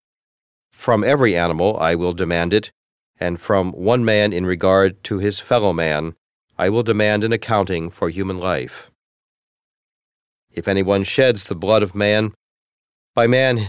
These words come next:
shall his blood be shed. For in the image of God has man been made. Be fertile then and multiply, abound on earth and subdue it." God said to Noah and to his sons with him,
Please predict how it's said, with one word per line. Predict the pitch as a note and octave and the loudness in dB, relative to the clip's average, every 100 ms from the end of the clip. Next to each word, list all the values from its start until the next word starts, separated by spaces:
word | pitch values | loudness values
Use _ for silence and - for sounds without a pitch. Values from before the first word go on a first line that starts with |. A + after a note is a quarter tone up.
| F#2+ | -8
shall | - A#2 | 0 2
his | A#2+ D#3 | 4 2
blood | - F2+ E2+ | 2 0 0
be | E2 | -2
shed. | E2+ A#2 D#2 A#1+ - _ _ _ _ _ _ _ _ | -4 0 0 -2 -14 _ _ _ _ _ _ _ _
For | - A#2 | -2 2
in | C#3 | 2
the | E3 | 4
image | E3 D#3+ C#3+ | 2 2 -2
of | A#2+ | 0
God | A2 F2 E2 E2+ _ _ _ | 2 2 0 -6 _ _ _
has | A#2+ A2 | -8 -6
man | F#2+ F2 F2 | -4 -4 -4
been | G2 G2 | -4 -2
made. | F2+ B1+ - _ _ _ _ _ _ _ _ _ _ _ _ _ _ _ _ _ _ - | -4 -6 -12 _ _ _ _ _ _ _ _ _ _ _ _ _ _ _ _ _ _ 0
Be | D#3+ | 0
fertile | E3 A3 D#3+ A#2 | 4 4 6 4
then | A2 B2+ | 4 4
and | B2+ | 4
multiply, | C3 C3 A2+ G2 D#2 D#2+ | 4 2 0 -2 0 0
abound | E2 G#2 B2+ D3 | 2 2 4 4
on | C#3 A2+ | 4 4
earth | A#2+ B2+ | 6 4
and | B2+ B2+ | 2 0
subdue | C3 A2 B2 | -2 2 2
it." | D2+ - _ _ _ _ _ _ _ _ _ - | 2 -4 _ _ _ _ _ _ _ _ _ -8
God | D#2+ D#2 | -4 -2
said | - C3 | 2 2
to | A#2+ | 2
Noah | G#2 G#2 G#2 G2+ | 0 4 4 2
and | E2 E2+ | -4 -6
to | A2 | -6
his | A2+ | -4
sons | - B2 A2 G2 | 0 0 0 2
with | C#3 D3 | 2 2
him, | A2 F#2+ | 2 0